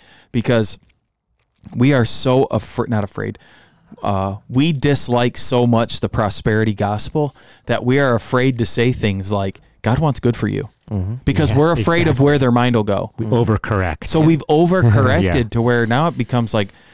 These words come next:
Speaker 1: "You're a sinner and God just wants to punish you all the time." And it's like, "No, <laughs> that's not what we have in this God," right? He,
Speaker 3: Mm-hmm.
Speaker 1: he's poured his grace out on us to love us and to
Speaker 3: Mm-hmm.
Speaker 1: care for us and to, to meet our needs. And yeah, the world is hard and we're gonna die and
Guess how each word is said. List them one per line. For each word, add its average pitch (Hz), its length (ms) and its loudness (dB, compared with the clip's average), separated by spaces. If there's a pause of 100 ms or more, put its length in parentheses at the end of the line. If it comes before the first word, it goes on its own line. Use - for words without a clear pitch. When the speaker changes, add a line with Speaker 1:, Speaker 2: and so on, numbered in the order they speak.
(640)
Speaker 1:
"You're 151 160 2
a 170 40 2
sinner 190 300 0
and 165 100 4
God 156 100 2
just 151 120 -4
wants 151 120 0
to 127 60 -6
punish 160 340 0
you 131 100 2
all 113 100 2
the 107 80 0
time." 107 260 0
And 107 60 2
it's 107 120 -2
like, 110 120 -2
"No, 113 140 -2 (120)
<laughs> 107 100 -8
that's 113 240 -4
not 113 160 -4
what 113 120 0
we 110 120 -4
have 104 400 -6
in 107 160 -10
this 107 160 -8
God," 113 320 -2
right? 98 240 -4
He, 95 260 -2
Speaker 3:
Mm-hmm. 92 80 -6 (420)
Speaker 1:
he's 117 160 -2
poured 117 260 0
his 110 140 0
grace 123 280 0
out 117 120 -2
on 101 160 -2
us - 160 -8
to 110 160 -6
love 101 320 -4
us - 240 -6
and 95 140 -6
to 101 100 -10
Speaker 3:
Mm-hmm. 92 80 -6
Speaker 1:
care 123 300 -4
for - 300 -8
us - 160 -10
and 101 160 -4
to, 98 160 -4 (560)
to 120 140 -2
meet 131 240 2
our 120 180 2
needs. 104 460 -4
And 101 220 -6
yeah, 156 140 -4
the 135 100 0
world 117 240 0
is 107 120 -4
hard 117 280 -2
and 98 180 -8
we're 104 120 -6
gonna 127 180 -2
die 107 300 -2
and 110 200 -4